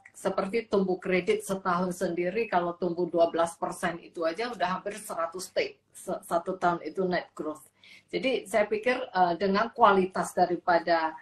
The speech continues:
likuiditas kasa saat ini dan pertumbuhan ekonomi ke depan,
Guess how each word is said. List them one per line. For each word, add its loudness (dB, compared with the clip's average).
likuiditas 2
kasa -2
saat 2
ini -2
dan 2
pertumbuhan 2
ekonomi -2
ke -2
depan, -4